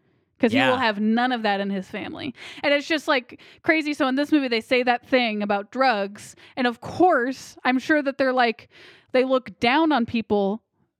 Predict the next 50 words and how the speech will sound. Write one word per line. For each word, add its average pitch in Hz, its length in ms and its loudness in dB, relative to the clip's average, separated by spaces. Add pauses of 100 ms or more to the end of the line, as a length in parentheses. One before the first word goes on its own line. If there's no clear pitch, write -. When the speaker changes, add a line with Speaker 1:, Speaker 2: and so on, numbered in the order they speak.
(140)
Speaker 1:
of 214 140 -2
color 208 460 -2 (120)
because 254 360 -2
they 220 120 0
do 190 120 -4
drugs, - 460 -12 (240)
but 262 160 0
they're 269 240 0
the 240 80 0
ones 214 220 -2
selling 226 300 0
it - 100 -18
to - 100 -14
them. - 240 -8
Speaker 2:
Yeah. 175 320 0 (260)
Speaker 1:
Like, 269 220 2
that, 269 200 -4
that 269 120 0
whole 302 400 2
just, 277 280 -10
like, 226 320 -2 (560)
Speaker 2:
That, 160 100 2
like, 147 180 0
vi-, 175 260 0
it, 214 140 2
Speaker 1:
sick, 320 100 2
Speaker 2:
it's - 180 0
that 220 280 0
Speaker 1:
sick, 330 320 -2
vicious 269 380 -4
cycle 220 640 -4 (300)
Speaker 2:
it's 180 220 -4
Speaker 1:
of 202 140 6
Speaker 2:
that - 40 -4
Speaker 1:
it 202 60 -4
all. 202 100 -8
Speaker 2:
thing, 240 420 -2 (100)
and, 170 180 0
and 151 160 -4
C 208 180 -2
S 196 140 -2
Lewis 160 320 -2
talks 147 240 -2
about 165 240 0
it 156 60 -4
in 175 160 -6
Mere 202 180 -2
Christianity. 202 720 2
Speaker 1:
<laughs> 233 80 4
Yeah. 381 200 4